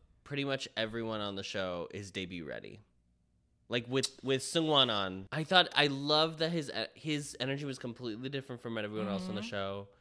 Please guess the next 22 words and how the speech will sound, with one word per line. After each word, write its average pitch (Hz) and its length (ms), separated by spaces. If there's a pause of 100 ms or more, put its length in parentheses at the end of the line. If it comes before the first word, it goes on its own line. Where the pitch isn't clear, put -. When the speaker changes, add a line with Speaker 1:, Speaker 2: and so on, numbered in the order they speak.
(500)
Speaker 2:
For 180 140
sure. 165 320 (220)
Speaker 1:
I 135 100
love 131 460
that 135 160
he, 123 760
like 113 360
Takuto, 110 600
it 73 80
felt 113 180
like 101 240
always 101 300
was 101 160
very 98 280
game. 95 560 (420)
I 131 100
just 131 280
wish 127 320
I 127 160
felt 120 500 (720)
like 110 320 (140)
Mnet 113 580